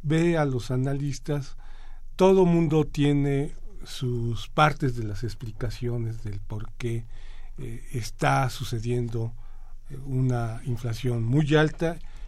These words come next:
y una tasa de interés también muy alta, ¿no? Y, bueno, la tasa de interés,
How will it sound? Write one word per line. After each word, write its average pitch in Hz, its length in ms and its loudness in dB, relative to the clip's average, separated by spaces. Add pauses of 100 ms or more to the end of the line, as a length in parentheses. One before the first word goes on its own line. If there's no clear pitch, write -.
(120)
y 143 60 2
una 135 180 4
tasa 123 300 -2
de 117 60 -2
interés 113 500 -4
también 110 560 -6
muy 107 260 -4
alta, 95 480 -8
¿no? 135 160 -8 (920)
Y, 165 140 -2
bueno, 196 460 10
la 170 200 2
tasa 240 240 4
de 226 80 4
interés, 170 480 2